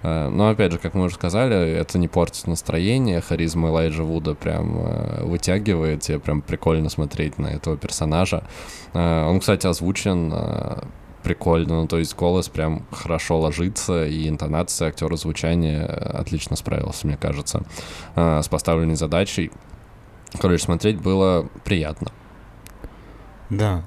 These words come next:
Speaker 2: насчет сюжета. Я думаю, может быть, в двух словах расскажем, о чем был сюжет, тем, кто не смотрел, не планирует смотреть фильм, но хочет послушать обсуждение.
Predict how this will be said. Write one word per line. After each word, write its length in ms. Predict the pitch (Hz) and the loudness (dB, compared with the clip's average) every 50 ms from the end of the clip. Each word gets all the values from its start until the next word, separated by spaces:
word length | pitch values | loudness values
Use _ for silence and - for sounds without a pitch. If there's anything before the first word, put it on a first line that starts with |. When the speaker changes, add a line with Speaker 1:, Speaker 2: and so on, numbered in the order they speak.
| - | -4
Speaker 2:
насчет 340 | - 95 95 - - 98 - | -2 -2 -2 0 -2 -2 -2
сюжета. 580 | - 101 98 98 101 95 90 - - 80 78 - - | 0 0 2 2 2 0 0 -2 -4 -4 -4 -4 -2
Я 140 | 90 92 92 | -2 0 0
думаю, 360 | 92 98 98 95 95 92 90 | 2 0 2 2 2 2 2
может 260 | 90 92 92 90 87 | 2 2 2 0 0
быть, 120 | 85 90 | -2 -2
в 40 | 87 | 0
двух 160 | 87 92 87 | 0 -2 -2
словах 360 | - - 92 92 92 87 - - | -2 0 0 0 0 0 -2 -4
расскажем, 500 | 90 - - - 113 123 127 123 104 92 | -6 -6 -2 0 0 0 0 2 0 0
о 60 | 87 | 0
чем 240 | - - 87 87 82 | 0 0 -2 0 0
был 100 | 85 82 | 0 -2
сюжет, 380 | - - 90 85 101 120 - | -2 -2 -2 0 0 0 -2
тем, 200 | - - 95 87 | -2 -2 -2 -2
кто 200 | - - - 90 | -2 -2 -2 0
не 100 | 90 87 | 0 0
смотрел, 460 | - - - 90 85 - - 90 85 | 0 0 -2 -2 0 0 0 0 0
не 120 | 85 87 82 | 0 -2 -2
планирует 480 | - - 92 90 92 90 85 82 80 - | 0 0 0 2 2 2 0 0 -2 -4
смотреть 360 | - 90 80 - - - - | -4 -4 -4 -4 -6 -10 -10
фильм, 320 | - - 87 87 82 82 | -4 -2 -2 0 0 0
но 220 | 82 82 82 80 80 - - - - - - - | 0 0 0 -2 -4 -6 -10 -16 -16 -18 -18 -10
хочет 280 | - - 95 92 - - | -2 -2 -2 -2 -2 -6
послушать 480 | - - 82 - - 90 85 - - - | -4 -4 -4 -2 -2 -4 -4 -4 -8 -10
обсуждение. 720 | - - - 90 85 85 87 107 131 139 127 95 80 80 | -8 -6 -6 -6 -4 -4 -2 -2 0 0 0 0 -2 -2